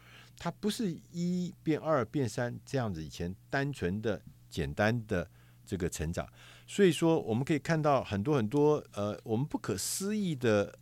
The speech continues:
历史的记录。譬如说以前我们要做到美金十亿，那我们现在称它为独角兽。你知道吗？在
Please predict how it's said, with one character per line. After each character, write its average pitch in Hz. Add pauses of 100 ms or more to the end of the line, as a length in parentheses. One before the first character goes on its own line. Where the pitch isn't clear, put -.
历 175
史 -
的 98
记 147
录。 123 (320)
譬 -
如 143
说 143 (300)
以 113
前 131
我 107
们 113
要 147
做 151
到 127 (280)
美 98
金 156
十 131
亿， 196 (220)
那 110 (240)
我 101
们 110
现 139
在 120
称 120
它 117
为 98
独 101
角 90
兽。 - (360)
你 117
知 190
道 185
吗？ 147
在 190